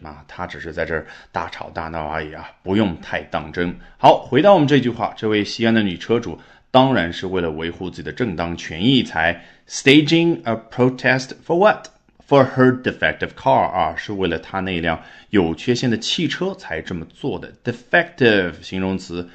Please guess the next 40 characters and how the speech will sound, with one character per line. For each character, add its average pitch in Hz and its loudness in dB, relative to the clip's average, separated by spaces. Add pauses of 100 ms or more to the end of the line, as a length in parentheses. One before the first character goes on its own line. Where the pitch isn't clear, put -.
(280)
对 123 8
应 113 6
的 104 4
名 90 -2
词 110 -10
缺 - 0
陷， 160 -2
英 123 -2
文 120 2
怎 104 -2
么 98 0
说 117 -4
呢？ 107 -2
很 90 -10
简 92 -8
单， 76 -14
就 92 -12
开 110 -6
头 98 -6
那 95 -4
个 80 -4 (520)
defect，D - 2
E 127 4
F 104 2 (120)
E 110 -6
C 98 -8
T 87 -12
啊， 78 -8
注 90 -8
意 85 -4
读 87 -8
音， 90 -6 (240)
defect。 104 0
而 101 -2
形 120 -2
容 123 4
词 123 -6
形 104 -2
式 113 -2
呢， 107 0